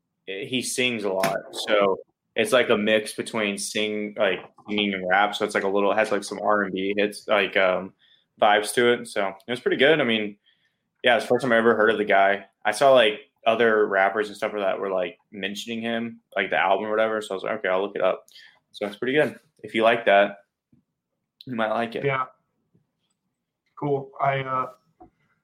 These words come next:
Speaker 2: I dig the idea. I saw, I saw that he released an album, but I know that for the most part, you've been listening to, like, a lot of artists that we've all never heard of before. Like, you've been reviewing a lot of albums. So I was like, "Oh, Pearson will probably listen to it."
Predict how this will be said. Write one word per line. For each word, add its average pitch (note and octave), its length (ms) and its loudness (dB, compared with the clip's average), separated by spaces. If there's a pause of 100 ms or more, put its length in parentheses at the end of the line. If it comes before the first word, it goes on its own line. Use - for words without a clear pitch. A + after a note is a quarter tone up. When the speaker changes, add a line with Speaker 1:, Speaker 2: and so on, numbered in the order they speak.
(120)
Speaker 2:
I C3+ 80 -2
dig C#3 240 4
the C3+ 140 0
idea. C3 300 2
I C#3 140 6
saw, E3 340 4
I D3 100 4
saw F3 280 8
that F3 120 -2
he E3+ 80 0
released D3+ 380 -2
an C3 80 -8
album, B2+ 340 -2
but B2+ 100 -4
I B2+ 100 -2
know C3 240 -2
that B2 180 -4 (380)
for C#3+ 340 -2
the C3 100 -2
most C3 280 0
part, D#3 240 2
you've C#3+ 280 4
been F3 200 6
listening D#3 320 0
to, D3 100 -4
like, B2+ 240 2
a B2+ 60 2
lot B2+ 260 4
of B2+ 240 -2 (760)
artists C3+ 560 4
that C3+ 260 -2
we've C3+ 280 -2
all B2 240 2
never B2 300 2
heard B2+ 240 2
of D3 280 2
before. F3+ 460 2
Like, C#3 160 -4
you've C#3 140 -4
been C#3+ 100 2
reviewing C3 400 -2
a C3 60 2
lot B2+ 160 4
of - 80 -4
albums. C#3 280 2
So D3+ 60 -2
I - 40 0
was C#3+ 80 0
like, E3+ 120 0
"Oh, F3 120 4
Pearson F3+ 280 -2
will D3 100 2
probably B2 260 2
listen B2 320 -2
to C3 180 -6
it." C3 100 -4